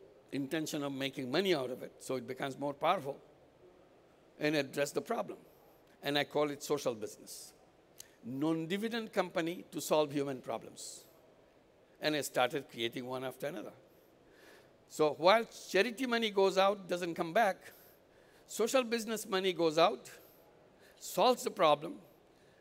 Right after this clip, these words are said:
and money comes back because it's a business. Then you use it, the money again, and money comes back. You use the money again. So social business money has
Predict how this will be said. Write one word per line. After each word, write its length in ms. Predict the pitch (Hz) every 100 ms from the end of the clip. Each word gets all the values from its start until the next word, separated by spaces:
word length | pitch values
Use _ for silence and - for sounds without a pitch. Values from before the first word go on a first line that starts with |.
| -
and 140 | 139
money 160 | 151 151
comes 240 | 151 123
back 200 | - 104 - - - - _ _ 120
because 260 | 135 139
it's 120 | 139 131
a 40 |
business. 540 | 156 143 92 - - - - _ _ _ - - - 98
Then 160 | 147
you 80 | 147
use 220 | 156 156
it, 160 | 156 165
the 80 | 165
money 220 | 165 160
again, 260 | 185 214 - - - _ - _ - - -
and 140 | 120
money 160 | 123 127
comes 240 | 143 139
back. 240 | 190 156 - - -
You 200 | 131 139
use 180 | 160 175
the 80 | 170
money 240 | 175 170
again. 280 | 185 247 107 - - - - - -
So 160 | -
social 360 | 170 208 240 285
business 440 | 240 233 233 226
money 240 | 202 185 190
has 200 | 190